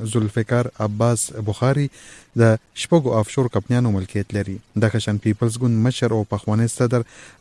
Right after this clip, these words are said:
آصف علي زرداري نږدې کاروباري ملګری عرفان اقبال هم آفشور کمپنیانو ملکیت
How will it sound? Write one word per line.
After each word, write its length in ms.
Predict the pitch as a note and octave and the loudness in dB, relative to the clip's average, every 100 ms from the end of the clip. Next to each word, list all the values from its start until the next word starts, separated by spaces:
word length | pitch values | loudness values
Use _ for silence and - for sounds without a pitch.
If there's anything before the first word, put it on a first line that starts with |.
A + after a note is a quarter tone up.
| C#3+ | 0
آصف 220 | - A#2+ | 0 -2
علي 120 | A2+ | -2
زرداري 520 | G#2+ A2 A2 B2+ C3+ | 0 0 2 2 2
نږدې 640 | B2 G#2+ G#2+ A#2+ B2 - _ - | 2 2 0 0 0 -4 _ -2
کاروباري 400 | A2+ A2+ G#2 A2+ C3+ | 2 4 4 4 4
ملګری 680 | G#2 G2 G2+ F#2 - _ A2+ | 2 2 0 -2 -8 _ -2
عرفان 300 | G#2 G#2 G#2+ | 0 0 -2
اقبال 340 | G#2 G#2+ B2 A2+ | -2 0 2 2
هم 160 | A#2 - G2 | 0 0 -4
آفشور 280 | - A#2+ A2 | -2 -4 -2
کمپنیانو 340 | G#2 A2 G#2 | -4 -2 0
ملکیت 400 | G2 F#2 - G2 | -2 -4 -4 -6